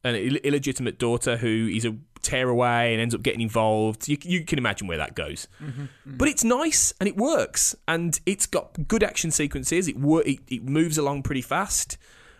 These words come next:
Speaker 1: I was, I wasn't bored remotely all the way through, and by the time I got to a r-, predictable ending, you know, I was, I was happy.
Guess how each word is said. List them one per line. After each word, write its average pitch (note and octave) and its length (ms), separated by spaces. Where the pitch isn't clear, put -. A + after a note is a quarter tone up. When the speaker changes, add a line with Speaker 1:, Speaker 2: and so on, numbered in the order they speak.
Speaker 1:
I F3 60
was, G3 200
I F3 60
wasn't F3+ 360
bored D3+ 480
remotely C3+ 560
all C#3 140
the C3+ 80
way A#2+ 160
through, F#2 340
and B2 100
by C#3+ 80
the C3+ 60
time A3 240
I E3+ 60
got D3+ 180
to C#3 140
a D3 120
r-, G#3 80
predictable G3 560
ending, F#2+ 400
you E3+ 100
know, F#2+ 260
I G3 100
was, G3+ 160
I A3+ 100
was A3+ 140
happy. C4 280